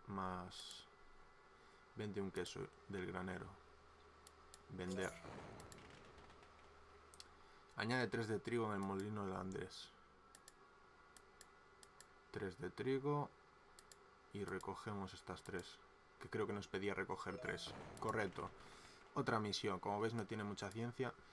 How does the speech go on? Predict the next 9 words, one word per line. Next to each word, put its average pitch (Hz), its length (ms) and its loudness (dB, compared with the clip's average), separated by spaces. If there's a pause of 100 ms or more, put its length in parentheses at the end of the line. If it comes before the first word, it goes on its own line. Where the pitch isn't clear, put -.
(600)
Ahora 123 180 8
cinco 127 280 4
campos 107 340 2
nuevos. 90 540 0 (1200)
Vale, 101 280 -2
nos 98 180 -4
venimos 95 380 -4
aquí. 123 380 0 (960)
Arar. 107 520 2